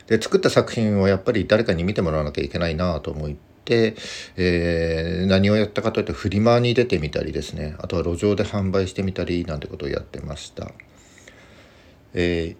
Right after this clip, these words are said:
ー、一度ですね、デザフェス、デザインフェスタに出展したことがあるんですけども、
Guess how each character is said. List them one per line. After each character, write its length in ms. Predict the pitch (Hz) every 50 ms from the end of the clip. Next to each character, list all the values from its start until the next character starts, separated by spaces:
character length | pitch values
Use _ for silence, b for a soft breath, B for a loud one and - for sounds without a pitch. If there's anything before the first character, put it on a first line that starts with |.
| - -
ー、 80 | 120 107
一 220 | 95 - - 175
度 80 | 190 185
で 140 | 185 156
す 80 | - -
ね、 160 | 117 104 95 95
デ 140 | - 95
ザ 180 | 90 - 120 123
フ 140 | 123 - 131
ェ 40 | 120
ス、 300 | - - 127 123 117 -
デ 100 | - 98
ザ 140 | 95 120
イ 40 | 127
ン 20 | 113
フ 80 | 135
ェ 40 | 143
ス 60 | 139
タ 140 | - - 98
に 260 | 87 80 76 71 69
出 280 | 73 - - - - 95
展 180 | - - 87
し 20 | -
た 80 | -
こ 80 | - 98
と 80 | - 82
が 100 | 82 80
あ 40 |
る 80 | 82 78
ん 20 |
で 100 | 73 -
す 80 | - -
け 80 | - -
ど 120 | - 78
も、 280 | 76 85 87 80 71